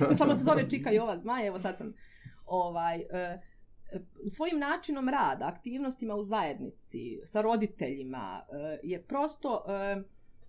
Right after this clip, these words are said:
promoviše vrijednosti koje su svima potrebne, bez daljnjeg. Tako da mislim da uticaj, e, obrazovnih institucija u lokalnoj zajednici može biti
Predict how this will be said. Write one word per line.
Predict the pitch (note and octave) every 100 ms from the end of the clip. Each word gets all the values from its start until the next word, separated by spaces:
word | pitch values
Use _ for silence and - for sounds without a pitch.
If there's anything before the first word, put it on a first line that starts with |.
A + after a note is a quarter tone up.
| - - - F#3
promoviše | A3 A3 C4 D#4+ - G#3+
vrijednosti | F#3+ E3+ E3+ G#3 B3 - C4
koje | A3 F#3+
su | F#3
svima | F3+ C4+
potrebne, | - - - - - A#2+ D#3 -
bez | E3 E3+
daljnjeg. | D#3+ B2+ A2+ D#2 - -
Tako | A#3+ C#4+
da | A#3
mislim | C4 D4 B3
da | B3
uticaj, | D4 G#3 - C3 C3
e, | - - C#3 C3 - - - - - -
obrazovnih | G3 G#3+ F3+ E3+ E3+
institucija | E3+ F3+ G3+ E3 - F2+ -
u | E3+
lokalnoj | G#3 G#3 F3+ E3
zajednici | G#3 G#3+ G#3 F#3+
može | G3 F3+
biti | G3+ G3+ F3+